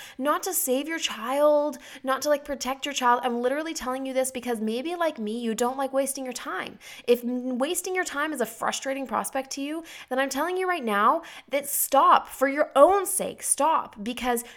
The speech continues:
you're not gonna get through what you're trying to get through their head. They might in that second, in that moment, but they're gonna forget it five seconds later because they're fully just consumed with the emotions and the feelings that they're feeling at that time, which is most likely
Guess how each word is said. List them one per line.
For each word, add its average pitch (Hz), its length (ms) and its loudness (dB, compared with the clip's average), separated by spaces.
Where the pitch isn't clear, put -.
you're 262 160 0
not 294 360 2
gonna 359 200 -4
get 269 280 -4
through 269 220 -2
what 302 160 -4
you're 247 100 -4
trying 240 300 -4
to 277 80 -6
get 233 180 0
through 240 340 -6
their 233 120 0
head. 220 260 -2
They 392 120 0
might 294 440 0
in 220 120 -4
that 220 160 -2
second, 240 340 -2
in 214 160 -6
that 214 140 -4
moment, 214 400 -2
but 254 80 -6
they're 240 100 2
gonna 269 160 -2
forget 233 300 -4
it 233 80 -10
five 208 180 0
seconds 196 320 -6
later 196 240 -2
because 208 300 -8
they're 226 260 0
fully 359 640 2
just 277 320 2
consumed 233 680 -4
with 214 160 0
the 226 100 0
emotions 262 800 2
and 208 140 -4
the 208 60 -2
feelings 240 500 0
that 226 100 -4
they're 220 100 -4
feeling 196 340 -4
at 196 60 -6
that 196 140 -2
time, 175 280 -8
which 240 160 -4
is 285 100 -6
most 330 260 -2
likely 240 380 -2